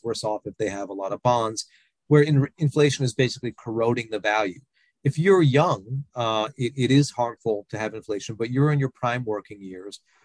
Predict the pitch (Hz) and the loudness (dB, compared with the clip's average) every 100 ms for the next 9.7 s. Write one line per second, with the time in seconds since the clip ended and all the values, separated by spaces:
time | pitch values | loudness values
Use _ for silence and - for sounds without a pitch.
0 | _ _ 110 113 113 - 104 101 98 90 | _ _ -4 -4 -4 -4 -2 -2 -4 -10
1 | 131 110 110 117 117 - 101 110 113 120 | -14 -12 -6 -4 -4 -8 -4 -2 -2 -4
2 | 113 - 113 107 104 101 - 107 98 101 | -6 -2 -2 -2 -4 -6 -6 -8 -6 -10
3 | _ 104 104 - 113 110 107 104 110 98 | _ -10 -10 -10 -6 -2 -2 -2 -6 -12
4 | 92 107 110 117 113 104 110 - 117 104 | -6 -4 -2 -2 -2 -2 -4 -4 -4 -2
5 | 104 107 - 95 98 - _ _ _ _ | -2 -4 -8 -6 -8 -10 _ _ _ _
6 | - 156 160 196 196 175 208 226 175 190 | 0 4 6 4 4 4 4 4 0 0
7 | 208 - 160 175 151 143 - 135 139 143 | -4 0 0 0 -2 -2 0 0 0 0
8 | 165 196 160 139 135 190 208 120 107 113 | 0 0 -2 -2 -2 -4 -4 -8 -6 -6
9 | 123 120 151 151 143 131 | -4 -2 -2 0 0 0